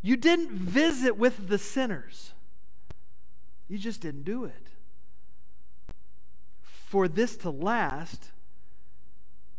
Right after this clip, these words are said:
the only way it would happen is this way. In this moment,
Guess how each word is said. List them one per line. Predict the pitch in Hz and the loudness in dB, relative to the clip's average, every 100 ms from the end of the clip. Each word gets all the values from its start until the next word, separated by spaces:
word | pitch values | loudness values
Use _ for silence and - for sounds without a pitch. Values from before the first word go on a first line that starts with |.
| - - - - - | -4 -2 -2 -2 -2
the | 143 190 | -2 -2
only | 185 226 277 269 | 0 2 2 0
way | 208 214 202 | 2 2 2
it | |
would | 175 | 2
happen | 170 175 165 131 | 2 2 2 0
is | 131 131 | -2 -2
this | 139 - | -2 -2
way. | 101 - - - - - - - - - - - - - - - - - - - - - - - - - - - - - - | -2 -2 -2 -4 -2 -4 -4 -4 -4 -4 -2 -2 -2 -2 -2 -2 -2 -2 -2 -2 -2 -4 -4 -4 -4 -4 -4 -4 -4 -4 -2
In | 135 147 | -2 4
this | 208 220 | 6 6
moment, | 165 127 107 - - | 2 0 -2 -4 -4